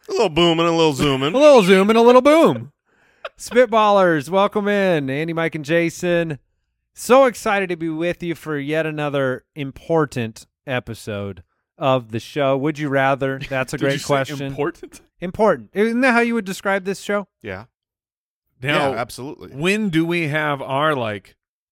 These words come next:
Speaker 3: very important Spitballers episode where, like, back when they had the eighties and the nineties sitcoms, and that was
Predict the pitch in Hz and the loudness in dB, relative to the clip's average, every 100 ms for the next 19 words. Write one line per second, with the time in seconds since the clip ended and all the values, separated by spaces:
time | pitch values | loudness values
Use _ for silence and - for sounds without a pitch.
0 | - 101 139 127 117 107 104 127 120 104 | -16 -4 0 0 -2 -6 -10 -8 -8 -8
1 | 98 - - _ _ _ - - 151 151 | -14 -20 -20 _ _ _ -20 -6 -4 -2
2 | 131 110 104 98 104 101 98 - 98 92 | -2 -4 -6 -8 -10 -12 -14 -14 -12 -12
3 | 92 _ _ _ 120 123 117 120 113 127 | -14 _ _ _ -2 -2 -2 -6 -4 -4
4 | 127 135 117 110 113 113 113 131 135 123 | -4 -6 -6 -4 -6 -6 -6 -4 -6 -8
5 | 113 110 113 127 135 131 - 151 - 160 | -10 -8 -8 -8 -8 -8 -8 -12 -8 -6
6 | 151 151 131 127 143 139 | -6 -8 -6 -2 -2 -2